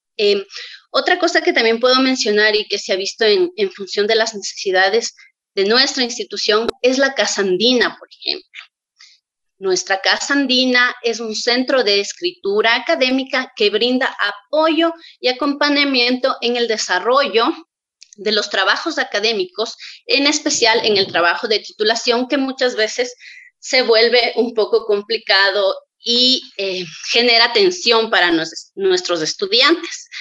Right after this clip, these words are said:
Entonces, esto ha apoyado mucho en ese sentido. Entonces, como le menciono, realmente depende de la demanda y de la necesidad de cada institución de educación.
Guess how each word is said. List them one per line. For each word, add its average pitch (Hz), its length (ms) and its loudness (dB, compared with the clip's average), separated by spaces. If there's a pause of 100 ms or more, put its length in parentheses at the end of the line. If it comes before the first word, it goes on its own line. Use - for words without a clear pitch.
(220)
Entonces, 302 600 -2
esto 269 340 2
ha 214 80 4
apoyado 196 560 0
mucho 240 440 0
en 185 100 2
ese 175 220 -4
sentido. - 500 -18 (1040)
Entonces, 277 840 0
como 254 320 2
le 247 100 2
menciono, 254 680 0 (280)
realmente 254 640 0
depende 254 720 0 (360)
de 440 120 -4
la 453 180 4
demanda 302 500 0
y 370 60 0
de 320 80 -2
la 269 120 -2
necesidad 226 720 -2 (320)
de 220 300 -2
cada 247 320 0
institución 208 760 -2
de 208 80 2
educación. 165 640 -6